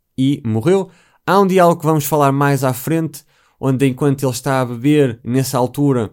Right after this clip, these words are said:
ele está a falar sobre a imortalidade da alma. É muito interessante,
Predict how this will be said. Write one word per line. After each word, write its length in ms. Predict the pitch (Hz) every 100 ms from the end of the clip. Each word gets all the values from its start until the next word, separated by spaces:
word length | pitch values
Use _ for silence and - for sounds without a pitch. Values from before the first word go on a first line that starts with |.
| _ -
ele 120 | 117
está 180 | 127 123
a 60 |
falar 300 | - 127 120
sobre 360 | - 147 127 127
a 40 |
imortalidade 640 | 120 113 - 104 98 95 87
da 100 | 117
alma. 360 | 131 127 127 - _ _
É 140 | 120
muito 360 | 123 131 170 175
interessante, 460 | 139 - 151 170